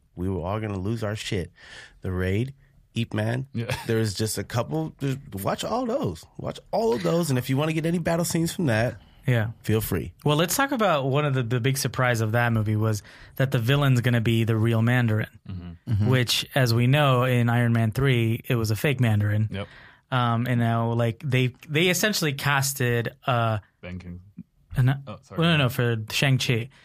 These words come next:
Speaker 3: They casted this, uh, actor by the name of, uh, Tony,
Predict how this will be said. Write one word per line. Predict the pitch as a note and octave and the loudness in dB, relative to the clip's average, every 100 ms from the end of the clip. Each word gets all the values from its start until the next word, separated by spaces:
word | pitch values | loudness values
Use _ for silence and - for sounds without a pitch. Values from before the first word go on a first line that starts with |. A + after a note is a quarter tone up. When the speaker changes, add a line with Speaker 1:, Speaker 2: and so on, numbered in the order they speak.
| - _ - | -20 _ -4
Speaker 3:
They | C3+ | 0
casted | D#3 D3+ C#3 | 0 0 0
this, | C3+ C#3+ | 0 0
uh, | C3 B2 B2+ | 0 0 0
actor | B2+ C#3 A#2 A2+ | -2 -2 -2 0
by | A2 | 0
the | A2+ | 0
name | A2+ A2+ A2+ | 0 0 0
of, | A2 G#2+ - | -2 -4 -4
uh, | A2+ A2 _ _ - | -4 -6 _ _ -10
Tony, | B2 A#2+ A#2 A2+ A2+ A2 A#2+ | -4 -2 0 0 0 -2 -4